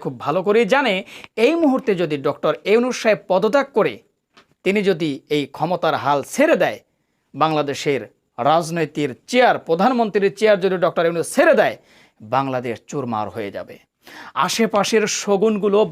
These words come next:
বাংলাদেশের দিকে তাকিয়ে আছে, ওই শগুনদের হাত থেকে বাংলাদেশকে কেউ রক্ষা করতে পারবে না। যার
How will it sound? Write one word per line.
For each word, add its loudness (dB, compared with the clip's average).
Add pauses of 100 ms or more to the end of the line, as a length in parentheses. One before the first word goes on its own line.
(120)
বাংলাদেশের 0
দিকে 2 (120)
তাকিয়ে 2
আছে, 2 (480)
ওই 6 (220)
শগুনদের 4
হাত 2
থেকে 2 (120)
বাংলাদেশকে -2
কেউ 0
রক্ষা -4
করতে -12
পারবে -4
না। -18 (460)
যার -2